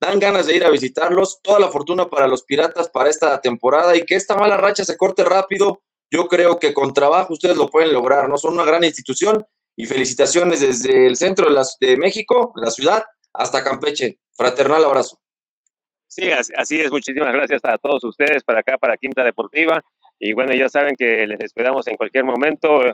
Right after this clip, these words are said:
Speaker 2: El México Rojo estará por acá, eh, ya los primeros días del mes de agosto, en lo que será la penúltima serie de la temporada regular, ya lo que terminamos nosotros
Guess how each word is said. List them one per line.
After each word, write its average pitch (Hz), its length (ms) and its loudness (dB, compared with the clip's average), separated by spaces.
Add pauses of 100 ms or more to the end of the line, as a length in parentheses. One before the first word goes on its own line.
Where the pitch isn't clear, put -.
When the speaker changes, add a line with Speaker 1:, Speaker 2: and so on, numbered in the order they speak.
(120)
Speaker 2:
El 110 160 -4
México 127 360 -4
Rojo 123 380 -2
estará 117 260 0
por 120 180 -4
acá, 127 360 -4 (360)
eh, 110 240 -8
ya 123 520 2
los 107 140 -14
primeros 120 300 -10
días 127 220 -4
del 107 160 -10
mes 120 140 -4
de 120 80 0
agosto, 147 500 -2
en 117 80 -2
lo 104 60 -2
que 104 100 -8
será 127 220 -2
la 127 80 -2
penúltima 117 720 -6 (280)
serie 127 440 -4
de 120 80 0
la 110 100 -6
temporada 117 560 -4
regular, 117 480 -4 (160)
ya 123 100 0
lo 123 240 -2
que 110 200 -10
terminamos 113 480 -6
nosotros 113 500 -8